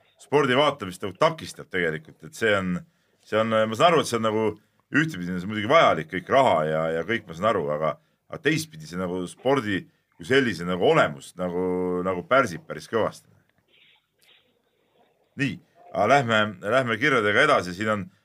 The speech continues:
veel teleülekannetest, äh, ka huvitav küsimus. Äh, Marek kirjutab meile ja küsib nii, et, äh, see hooaeg on tekkinud mingi kummaline asi,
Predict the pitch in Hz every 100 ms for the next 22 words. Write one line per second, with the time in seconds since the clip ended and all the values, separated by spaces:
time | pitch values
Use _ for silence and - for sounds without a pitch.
0 | _ 160 156 - 151 139 135 107 98 92
1 | 90 - - 101 101 101 104 101 101 104
2 | 104 101 147 151 104 - 98 120 98 90
3 | - _ _ _ _ _ - 90 92 139
4 | 147 101 - 113 98 98 95 101 98 98
5 | 98 98 113 107 98 92 82 - 87 90
6 | 139 143 147 143 107 107 131 139 107 107
7 | 107 92 156 123 98 139 131 110